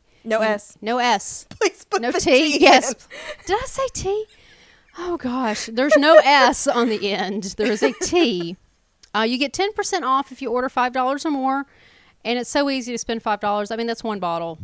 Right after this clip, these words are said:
Speaker 1: Yeah.
Speaker 2: Really. Um,
Speaker 1: Yeah.
Speaker 2: and if you don't, if you're not ready to commit, you can get a sample for seventy cents, and they will even work with you on a custom blend. So
Speaker 1: Yeah.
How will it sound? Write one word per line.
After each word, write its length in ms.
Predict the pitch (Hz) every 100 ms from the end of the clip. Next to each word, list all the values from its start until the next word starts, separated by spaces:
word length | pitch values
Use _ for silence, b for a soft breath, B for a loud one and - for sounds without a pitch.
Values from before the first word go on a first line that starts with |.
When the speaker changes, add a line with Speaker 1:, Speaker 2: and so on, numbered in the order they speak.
| -
Speaker 1:
Yeah. 300 | 190 147 160
Speaker 2:
Really. 420 | 202 190 180 175
Um, 320 | - 185 180
Speaker 1:
Yeah. 100 | 113
Speaker 2:
and 100 | -
if 140 | 220 240
you 60 |
don't, 180 | 240 254
if 100 | 226
you're 80 | 254
not 140 | 254
ready 180 | 247 254
to 360 | 233 - - 262
commit, 580 | - 240 269 262 - -
you 160 | 226
can 200 | 220 220
get 200 | 196 196 185
a 100 | 175
sample 540 | - 226 226 226 233
for 160 | 220 185
seventy 400 | - 185 180 170
cents, 600 | - 240 247 226 208 -
and 280 | - 208 202
they 80 | 220
will 140 | 208
even 260 | 247 277 247
work 220 | 240 233
with 140 | 226
you 200 | 214 202 180
on 140 | 185
a 40 |
custom 400 | 180 190 175 185
blend. 400 | 170 170 180 175
So 160 | - 190
Speaker 1:
Yeah. 200 | 175 170